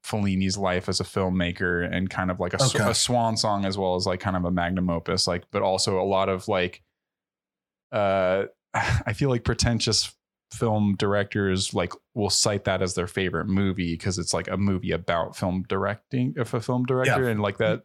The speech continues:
Speaker 1: is,
Speaker 2: Mm-hmm.
Speaker 1: and I shouldn't comment too much 'cause I'm just uncultured swine. I haven't seen all of it, but it's, you know, it's got some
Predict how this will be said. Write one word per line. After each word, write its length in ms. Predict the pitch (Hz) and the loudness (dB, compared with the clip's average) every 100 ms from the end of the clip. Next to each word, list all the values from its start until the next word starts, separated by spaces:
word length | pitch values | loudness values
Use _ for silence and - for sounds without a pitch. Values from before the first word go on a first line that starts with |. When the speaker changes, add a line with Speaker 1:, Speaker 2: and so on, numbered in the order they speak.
| - | -2
Speaker 1:
is, 180 | 139 135 | 4 4
Speaker 2:
Mm-hmm. 260 | 120 107 98 - | 4 2 -2 -2
Speaker 1:
and 400 | 139 139 131 123 - _ _ _ | 0 2 2 0 -4 _ _ _
I 80 | - | -2
shouldn't 260 | - 160 | 0 0
comment 320 | 143 160 151 143 | 2 2 2 2
too 120 | 180 | 2
much 200 | 175 170 | 2 2
'cause 160 | 113 | 0
I'm 220 | 110 117 117 | 2 2 2
just 160 | 110 | 2
uncultured 460 | 110 - 107 98 92 | 0 0 -2 -2 -2
swine. 520 | - 254 254 247 247 - _ _ | 0 0 2 2 0 -2 _ _
I 80 | 95 | 0
haven't 220 | 92 92 | 2 2
seen 220 | - 185 | 2 4
all 220 | 180 185 | 4 4
of 100 | 185 | 2
it, 200 | 180 180 | 2 0
but 140 | 143 117 | 0 0
it's, 260 | 110 - - | 2 -2 0
you 140 | 139 | 2
know, 160 | 110 95 | 4 2
it's 120 | 104 | 2
got 220 | 139 120 | 0 2
some 420 | 127 113 104 98 | 2 4 2 0